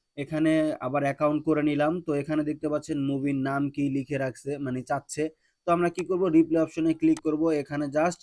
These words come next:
আমরা লিখে দিব যে মুভি লিংক, ঠিক আছে? মুভির নাম কি? তো আমরা এখানে দিয়ে দিব just মুভি লিংক, ডাইরেক্ট দিয়ে দিব এল আই এন কে, মুভি লিংক দিয়ে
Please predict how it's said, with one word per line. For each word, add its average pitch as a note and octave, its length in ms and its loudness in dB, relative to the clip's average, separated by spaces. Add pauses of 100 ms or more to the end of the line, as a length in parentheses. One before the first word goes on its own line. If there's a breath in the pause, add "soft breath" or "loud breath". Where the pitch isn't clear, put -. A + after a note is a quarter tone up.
(360)
আমরা C#3 260 0
লিখে D3+ 340 4
দিব D3+ 220 2
যে C#3+ 140 0
মুভি C#3 500 2 (420)
লিংক, B2 500 0
ঠিক E3 180 -4
আছে? F#3+ 200 -2
মুভির D3+ 300 4
নাম F3+ 320 0
কি? C3+ 160 -2 (320)
তো E3 80 -2
আমরা F3 220 0
এখানে F3 320 2
দিয়ে E3 240 4
দিব D#3 220 4
just D3 320 0 (1500)
মুভি F3 280 4
লিংক, C#3+ 240 6 (100)
ডাইরেক্ট C#3+ 320 2
দিয়ে C#3+ 160 2
দিব B2 160 0 (240)
এল C#3+ 240 -4
আই C3 180 -4
এন C3+ 240 -8
কে, B2+ 200 -10 (440)
মুভি F3 260 6
লিংক B2+ 240 2 (100)
দিয়ে D#3 340 4